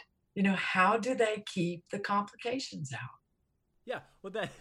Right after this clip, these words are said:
Speaker 2: that's not a co-, I mean, I guess it's a complicated thought. Yes, it's, um,
Speaker 1: <laughs>
Speaker 2: but it, it, it certainly underscores everything that we're talking about when it comes to encountering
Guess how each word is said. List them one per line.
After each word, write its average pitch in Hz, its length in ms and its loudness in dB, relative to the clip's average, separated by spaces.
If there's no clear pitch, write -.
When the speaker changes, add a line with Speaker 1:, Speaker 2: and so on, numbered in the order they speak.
Speaker 2:
that's 151 160 -6
not 190 140 2
a 165 60 4
co-, 143 120 -2
I - 280 -8
mean, 160 120 0
I 139 80 2
guess 170 240 2
it's 139 140 -6
a 127 40 -8
complicated 107 540 -10
thought. 113 240 -14
Yes, 139 280 -8
it's, 135 280 -6
um, 127 480 0
Speaker 1:
<laughs> - 380 -6
Speaker 2:
but 165 140 2
it, 160 140 -2
it, 160 280 -4
it 151 220 -8
certainly 147 440 0
underscores 131 680 -2
everything 127 420 -8
that 117 80 -8
we're 104 100 -10
talking 120 400 -6
about 107 280 -6
when 110 120 -8
it 110 160 -12
comes 117 340 -10
to 110 120 -12
encountering 107 920 -10